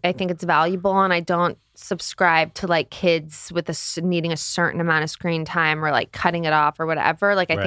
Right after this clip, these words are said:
Speaker 1: think each day is different based on what's happening, but I think a little bit less, and that's on both of us, like
Speaker 2: That would be a good topic maybe to bring in
Speaker 1: a specialist?
Speaker 2: an expert on
Speaker 1: Mm-hmm.
Speaker 2: screen time. Because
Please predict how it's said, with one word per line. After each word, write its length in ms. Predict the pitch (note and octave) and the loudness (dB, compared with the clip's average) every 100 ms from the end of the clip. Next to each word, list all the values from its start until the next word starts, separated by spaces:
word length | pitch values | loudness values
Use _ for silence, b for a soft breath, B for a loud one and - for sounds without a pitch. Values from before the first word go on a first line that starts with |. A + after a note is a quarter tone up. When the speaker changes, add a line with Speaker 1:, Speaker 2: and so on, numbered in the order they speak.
| - | -2
Speaker 1:
think 60 | |
each 340 | - F3 - - | -2 -4 -4 -2
day 160 | E3+ | 0
is 120 | E3 - | 0 -2
different 540 | D#3 - E3 D#3+ D#3+ | -6 -2 -2 -2 -4
based 280 | D3+ D3+ E3 | -6 -4 -4
on 100 | D#3 | -6
what's 140 | D#3 | -6
happening, 580 | D#3 D3+ - G3+ G#3+ G#3 | -4 -4 -2 0 0 0
but 100 | F3+ | -2
I 80 | E3+ | -4
think 180 | G#3 - | -6 -4
a 80 | F3+ | -4
little 560 | F#3 G#3 A3 A3+ G#3+ | -4 -4 0 2 2
bit 300 | F#3+ F#3 - | 0 -2 -4
less, 760 | D#3 D3+ C#3+ C#3+ - - - - b b b b - | -4 -2 0 -2 -4 -12 -14 -14 b b b b 2
and 120 | F#3 | 4
that's 180 | F3 F3 | 2 0
on 140 | D3+ | -2
both 280 | D3 C#3+ D3+ | 0 -2 -2
of 80 | - | -2
us, 300 | G2+ - - | -2 -2 -2
like 420 | C#3+ - - - _ _ C#3 | -2 -2 -8 -20 _ _ 0
Speaker 2:
That 80 | |
would 100 | F3 | 2
be 80 | G#3 | 4
a 20 | |
good 160 | E3+ C#3+ | 2 4
topic 340 | C#3 B2+ A#2 | 4 4 2
maybe 240 | A#2+ A#2 G#2+ | 2 0 0
to 80 | G2+ | -2
bring 280 | G#2 G#2+ G#2+ | -2 -2 0
in 300 | G#2 G2 - | 0 0 -4
Speaker 1:
a 60 | E3 | -6
specialist? 640 | E3+ D3+ G3+ G3 G#3+ A#3+ | -4 -2 2 2 2 2
Speaker 2:
an 80 | A#2 | 2
expert 580 | B2 - A2+ G2+ G2 G#3+ | 2 0 0 2 2 0
on 60 | |
Speaker 1:
Mm-hmm. 220 | G3+ F#3+ G2 | 0 0 0
Speaker 2:
screen 280 | A#3+ D#3 C#3+ | 2 4 4
time. 400 | A#2 F2+ F#2 - _ _ _ - | 0 -4 -8 -14 _ _ _ -10
Because 400 | C#3+ E3+ D#3 | 0 2 2